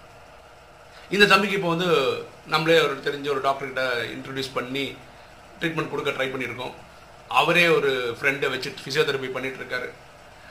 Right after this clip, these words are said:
அதாவது ரெண்டு வருஷத்துக்கு முன்னாடி ஆன நிலைமையை விட இப்போ எவ்வளோ பெட்டரா இருக்காரு அவர். கூடிய சீக்கிரத்துல சரியாயிடும்.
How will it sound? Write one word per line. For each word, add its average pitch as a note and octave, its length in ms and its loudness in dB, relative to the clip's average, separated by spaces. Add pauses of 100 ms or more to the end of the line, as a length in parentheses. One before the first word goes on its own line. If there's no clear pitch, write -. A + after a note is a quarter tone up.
(100)
அதாவது E3+ 520 2
ரெண்டு C#3+ 200 -4
வருஷத்துக்கு D#3 520 0
முன்னாடி F3 640 2
ஆன D3 240 2
நிலைமையை D#3 480 2
விட F3 140 2
இப்போ G3+ 260 2
எவ்வளோ F#3 260 4
பெட்டரா E3+ 140 2
இருக்காரு C#3+ 140 -2
அவர். - 260 -10 (1700)
கூடிய A#3+ 340 0
சீக்கிரத்துல E3 360 -2 (140)
சரியாயிடும். A2 420 -12